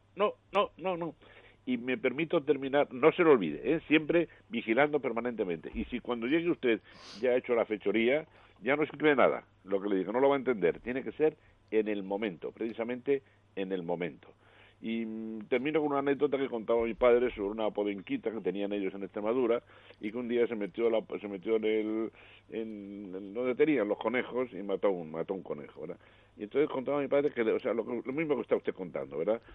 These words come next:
Contaba mi padre que le riñó, le dijo, "No, eso no se hace, eso no, no, no, no". Y que a partir de entonces la pobre la metían donde los conejos,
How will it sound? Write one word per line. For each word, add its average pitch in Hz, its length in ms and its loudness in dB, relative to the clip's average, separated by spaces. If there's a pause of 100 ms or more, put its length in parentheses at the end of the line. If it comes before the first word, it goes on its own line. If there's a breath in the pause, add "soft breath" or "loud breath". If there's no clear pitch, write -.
(240 loud breath)
Contaba 107 320 0
mi 147 80 0
padre 143 240 2
que 135 120 2
le 110 100 8
riñó, 90 500 -2
le 82 80 -10
dijo, 80 140 -12
"No, 110 140 -8
eso 127 140 -10
no 135 140 -6
se 139 160 0
hace, 110 280 -2
eso 117 200 -10
no, 147 260 -4
no, 139 220 -10
no, 131 160 -8
no". 143 180 -10 (520 soft breath)
Y 107 100 -6
que 107 140 -2
a 104 60 2
partir 107 320 0
de 139 40 -2
entonces 131 560 0
la 92 140 0
pobre 120 420 2 (440 soft breath)
la 92 220 -2
metían 87 480 0
donde 82 220 -2
los 87 120 -2
conejos, 113 480 -6